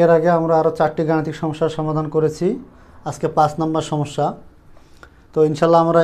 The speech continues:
এই সমস্যাগুলো সমাধান করার পরে আবার বোর্ড প্রশ্ন সমাধান করব। তো প্রথমে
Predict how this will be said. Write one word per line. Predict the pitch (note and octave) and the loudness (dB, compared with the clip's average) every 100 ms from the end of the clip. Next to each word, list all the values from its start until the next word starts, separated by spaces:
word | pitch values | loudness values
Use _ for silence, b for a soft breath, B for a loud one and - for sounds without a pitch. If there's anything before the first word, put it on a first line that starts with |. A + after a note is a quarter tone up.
| E3 | 2
এই | D#3+ | -2
সমস্যাগুলো | E3 D#3+ E3 D#3 E3+ E3 | -4 -2 -2 0 0 -2
সমাধান | D#3+ D#3 D#3+ D#3 | -4 -4 -4 -2
করার | D#3+ D#3 | -2 -2
পরে | D#3+ D#3+ | -2 0
আবার | D#3+ D#3 C#3+ | 0 -2 -2
বোর্ড | D3+ D3+ | -6 -4
প্রশ্ন | D#3+ D#3 D#3 D#3 | -6 -4 -6 -4
সমাধান | D3+ D3 C#3+ | -4 -2 -2
করব। | C#3+ C3+ F3 - - b b b b b b - | -2 0 -2 -2 -16 b b b b b b -4
তো | D3+ D3 D3 D3 - _ | 0 0 -2 -10 -20 _
প্রথমে | - F#3+ G3 | -4 0 2